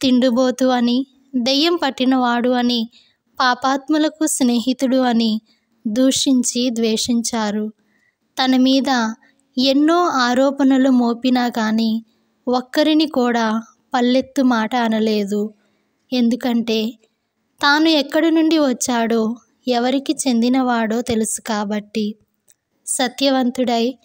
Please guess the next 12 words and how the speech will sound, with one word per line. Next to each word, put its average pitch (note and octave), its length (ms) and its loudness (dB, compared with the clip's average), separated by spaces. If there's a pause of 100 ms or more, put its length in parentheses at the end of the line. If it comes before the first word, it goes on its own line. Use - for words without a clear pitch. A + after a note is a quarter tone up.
(440)
పాపాత్ములమైన D4+ 960 2
మనందరి B3+ 600 0
కొరకు B3 520 -2
మరణించాడు. A3 960 -2 (760)
అంత B3+ 260 0
గొప్ప B3+ 440 -2
సత్యమైన C#4 760 0
క్రీస్తును B3 840 -2 (480)
తెలుసుకున్న C#4 600 0
ఎందరో C#4 600 2
పునీతులు, B3 800 0 (240)
వేదసాక్షులు A#3+ 1120 -2